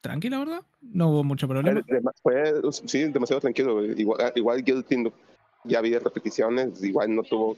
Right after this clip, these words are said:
Speaker 2: buenas manos, o sea, <laughs>
Speaker 1: Sí, sí.
Speaker 2: estaba
Speaker 1: No,
Speaker 2: jugando
Speaker 1: no
Speaker 2: con lo que
Speaker 1: fue.
Speaker 2: podía.
Speaker 1: Después Meme Legends, eh, buena, bu-,
Speaker 2: Una
Speaker 1: buen,
Speaker 2: vez,
Speaker 1: buen,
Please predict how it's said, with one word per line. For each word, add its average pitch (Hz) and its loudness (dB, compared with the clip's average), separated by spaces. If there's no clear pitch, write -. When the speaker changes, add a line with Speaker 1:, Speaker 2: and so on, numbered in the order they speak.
Speaker 2:
buenas 110 0
manos, 98 -2
o 101 -2
sea, 98 -2
<laughs> - -20
Speaker 1:
Sí, - -6
sí. 131 -6
Speaker 2:
estaba 117 0
Speaker 1:
No, - -2
Speaker 2:
jugando 120 2
Speaker 1:
no - -6
Speaker 2:
con 127 2
lo 113 0
que 117 -2
Speaker 1:
fue. 117 0
Speaker 2:
podía. 110 -2
Speaker 1:
Después 135 -4
Meme 139 0
Legends, 170 0
eh, 123 -6
buena, 143 2
bu-, 135 -4
Speaker 2:
Una 120 2
Speaker 1:
buen, 139 4
Speaker 2:
vez, 135 0
Speaker 1:
buen, 143 2